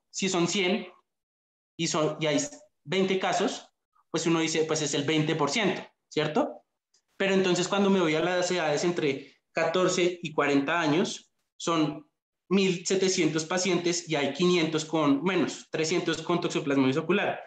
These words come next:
Entonces uno dice, "Listo, si yo le hago un ajuste a las dos, me voy a dar cuenta que sí o sí, los pacientes que están más activos", y eso fue lo que encontraron en ese artículo, y pues nosotros también,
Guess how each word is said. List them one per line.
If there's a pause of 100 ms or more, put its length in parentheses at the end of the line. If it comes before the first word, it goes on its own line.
(320)
Entonces
uno
dice,
"Listo, (240)
si
yo
le
hago
un
ajuste
a
las
dos, (100)
me
voy
a
dar
cuenta
que
sí
o
sí,
los
pacientes
que
están
más
activos",
y
eso
fue
lo
que
encontraron
en
ese
artículo,
y
pues
nosotros
también,